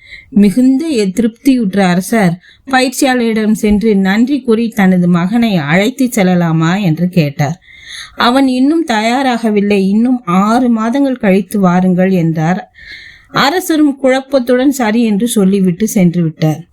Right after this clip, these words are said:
ஆறு மாதங்கள் கழித்து மீண்டும் சென்றார். அப்போது அவர் மகன் மாமிச மலை போல் இருந்த அந்த பயிற்சி பாசறையிலேயே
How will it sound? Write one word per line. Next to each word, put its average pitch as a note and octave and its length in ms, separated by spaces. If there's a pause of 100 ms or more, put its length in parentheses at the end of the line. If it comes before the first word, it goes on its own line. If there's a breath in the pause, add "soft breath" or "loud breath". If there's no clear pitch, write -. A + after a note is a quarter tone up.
(400 loud breath)
ஆறு B3+ 400
மாதங்கள் B3+ 520
கழித்து A3 440
மீண்டும் A#3+ 440
சென்றார். F3 540
அப்போது A#3+ 460
அவர் G#3 200
மகன் G#3+ 360
மாமிச G#3+ 680
மலை G#3 320
போல் B3 220
இருந்த G3+ 300
அந்த F3+ 260
பயிற்சி G3 480
பாசறையிலேயே F#3 920